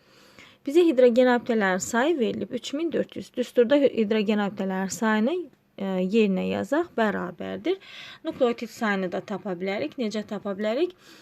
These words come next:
D N T hissəsində nisbi ümumi, nukleotidlərin ümumi nisbi molekul kütləsi doqquz yüz mindirsə, onun sayını tapmaq üçün bir nukleotidin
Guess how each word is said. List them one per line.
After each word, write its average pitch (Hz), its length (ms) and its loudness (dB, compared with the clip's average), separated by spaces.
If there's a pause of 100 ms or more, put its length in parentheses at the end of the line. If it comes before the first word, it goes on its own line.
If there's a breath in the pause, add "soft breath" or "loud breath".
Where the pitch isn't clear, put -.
(180 loud breath)
D 233 160 0
N 226 80 -4
T 269 80 -2
hissəsində 247 640 -2
nisbi 240 320 -6
ümumi, 220 600 -2
nukleotidlərin 214 500 -4
ümumi 220 240 -2
nisbi 220 240 -10
molekul 208 400 -6
kütləsi 190 400 -8
doqquz 208 380 -6
yüz 196 100 -8
mindirsə, 196 800 -6 (580 loud breath)
onun 247 240 -4
sayını 208 400 -4
tapmaq 226 480 -6
üçün 349 240 -4
bir 240 160 -4
nukleotidin 226 560 -8